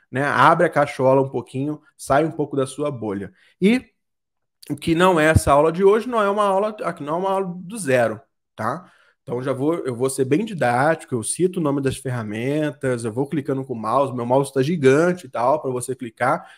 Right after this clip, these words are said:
Fica tranquilo, dá pausa se você não conseguiu, volta um pouquinho e tal, porque você tá aprendendo algo novo e tá tudo bem você voltar algumas vezes. Eu faço isso com os cursos online que eu compro, então tá tranquilo,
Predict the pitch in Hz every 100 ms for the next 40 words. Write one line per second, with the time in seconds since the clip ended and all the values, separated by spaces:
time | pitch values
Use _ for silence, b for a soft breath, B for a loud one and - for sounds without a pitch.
0 | B - 165 208 202 185 185 277 320 139
1 | 127 175 - 147 147 - 135 123 135 131
2 | 127 - 123 117 113 135 160 320 B -
3 | 104 139 175 160 151 135 - 143 139 135
4 | 143 180 - _ - - 196 196 185 190
5 | 190 190 175 190 147 135 151 - 190 147
6 | 156 185 147 135 135 127 131 127 127 113
7 | 104 98 - 160 190 196 196 196 214 -
8 | 180 175 165 143 151 151 143 151 151 151
9 | 196 226 127 117 b b - 139 175 202
10 | - 165 190 233 220 120 107 98